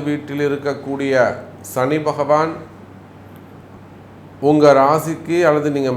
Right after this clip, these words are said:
மகர ராசி ஆனாலும், மகர லக்னம் ஆனாலும், ரங்க-,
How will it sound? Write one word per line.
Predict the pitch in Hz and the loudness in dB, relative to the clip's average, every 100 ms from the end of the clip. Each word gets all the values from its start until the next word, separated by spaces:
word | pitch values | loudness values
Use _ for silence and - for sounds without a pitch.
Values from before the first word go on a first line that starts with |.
| 127 | -2
மகர | 123 143 151 139 | 0 0 2 2
ராசி | 127 135 135 143 127 | 0 0 -4 -4 -2
ஆனாலும், | 120 120 117 127 143 139 | -2 0 -2 -2 -4 -4
மகர | 120 127 135 135 | -2 0 0 0
லக்னம் | 120 110 135 135 127 | -2 -2 -6 -2 -2
ஆனாலும், | 120 113 113 110 139 139 | 0 0 -2 -2 -4 -2
ரங்க-, | 117 123 | -2 -2